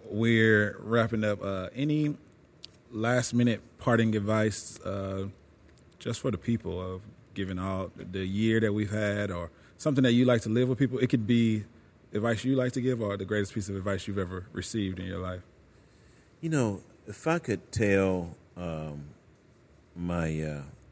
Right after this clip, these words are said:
Speaker 2: my friends listening and watching, uh, one thing, I would say, um, your life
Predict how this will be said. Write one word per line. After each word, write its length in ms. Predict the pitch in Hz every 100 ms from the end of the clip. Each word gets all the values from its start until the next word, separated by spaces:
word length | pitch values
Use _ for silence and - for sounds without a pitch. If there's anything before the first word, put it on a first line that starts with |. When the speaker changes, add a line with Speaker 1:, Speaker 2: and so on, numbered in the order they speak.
| -
Speaker 2:
my 140 | 82
friends 420 | 78 90 80 73 - - - _ _ - - - -
listening 380 | 90 98 92 85
and 120 | 78
watching, 380 | 78 76 - 69 - _ _ _ _ - _ _ _ _ _ 85
uh, 40 | 73 73 76
one 280 | 98 110
thing, 320 | 95 80 65 64 - - _ _ _ _ _ _ _ _ _ _ _ _ _ _ _ _ _ _ _ _ _ _ _ _ _ _ _ _ _ _ _ _ _ _ -
I 80 | 90
would 200 | 85 -
say, 460 | - 87 80 73 69
um, 280 | 67 67 65 - - _ _ _ _ _ _ _ _ _ _ _ _ _ _ _ _ _ _ _ _ _ _ _ _ _ -
your 200 | 90 92
life 420 | 80 80 73 -